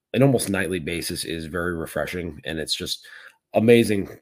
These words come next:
the development that we've seen from him from when he first came over, uh, from Cuba, 'cause, you know, it's like night and day between those two guys. And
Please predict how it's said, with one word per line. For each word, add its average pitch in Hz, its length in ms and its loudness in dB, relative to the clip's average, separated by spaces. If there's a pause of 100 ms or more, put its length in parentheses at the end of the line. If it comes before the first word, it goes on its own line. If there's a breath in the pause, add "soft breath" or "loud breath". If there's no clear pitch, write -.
the 90 440 -2
development 92 520 -4
that 87 80 -8
we've 85 160 -8
seen 98 220 -6
from 78 160 -14
him 85 140 -10
from 87 120 -12
when 85 140 -10
he 85 100 -10
first 87 340 -10
came 82 200 -10
over, 80 280 -6 (240)
uh, 76 140 -2
from 82 180 -10
Cuba, 80 300 -8
'cause, - 240 -10 (340)
you 85 80 -6
know, 80 140 -4 (800)
it's - 200 -2
like 113 160 4
night 98 180 0
and 85 120 -6
day 76 260 -2 (280)
between - 260 -8
those 73 140 -8
two 85 120 -8
guys. 76 240 -4
And 82 120 -8